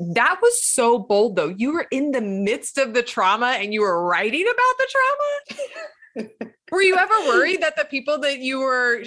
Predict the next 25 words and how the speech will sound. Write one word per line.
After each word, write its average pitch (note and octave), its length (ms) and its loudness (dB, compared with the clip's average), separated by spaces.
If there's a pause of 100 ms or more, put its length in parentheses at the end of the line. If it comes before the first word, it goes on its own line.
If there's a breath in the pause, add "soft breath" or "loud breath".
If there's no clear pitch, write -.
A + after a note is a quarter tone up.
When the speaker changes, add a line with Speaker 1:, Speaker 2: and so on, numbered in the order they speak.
Speaker 1:
I C#4+ 80 -4
mean, C#4 240 -4
o-, B3+ 180 0
obviously, D4 580 -4
oh, G#3 80 -2
I A3+ 180 0
don't G#3+ 160 0
know. F3+ 100 2
I F3+ 120 2
didn't G#3+ 240 -2
read A3+ 180 -2
the G#3 180 2
blog G3+ 280 0
at G3 100 -2
that F#3 180 -2
time, G3 520 0
but G#3 280 0
I A3+ 180 2
would A3 240 -2
assume F4+ 360 -2
that C4+ 80 -4
you're C4+ 140 -2
not A#3+ 180 -2
using, A#3+ 380 -4
like, G#3 200 -2